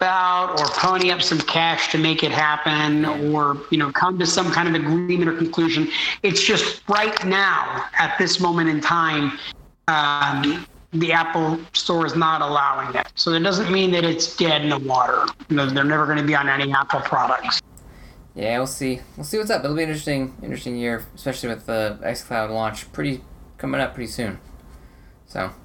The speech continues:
Speaker 2: September. But on those same notes, uh, Xbox Series X,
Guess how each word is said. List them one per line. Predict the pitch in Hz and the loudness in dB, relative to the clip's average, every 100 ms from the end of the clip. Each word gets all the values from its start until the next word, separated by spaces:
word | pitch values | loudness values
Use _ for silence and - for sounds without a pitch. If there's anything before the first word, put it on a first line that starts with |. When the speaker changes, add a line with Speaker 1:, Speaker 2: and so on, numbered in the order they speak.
| - - | -20 -14
Speaker 2:
September. | - - 123 107 - - - - - - - - - - - - | -12 -6 -6 -6 -8 -14 -20 -20 -20 -20 -20 -20 -20 -20 -20 -2
But | 247 - | 0 2
on | 190 214 | 0 2
those | 208 175 | 2 0
same | - 202 180 160 | 0 0 0 2
notes, | 165 226 - - - - | 2 0 -2 -2 -4 -2
uh, | 151 - | -2 -2
Xbox | - 202 - 185 185 - | -2 -4 -2 0 0 -2
Series | - 190 190 175 156 - - | -4 -2 0 0 -2 -4 -2
X, | 190 156 - - | 2 2 0 -10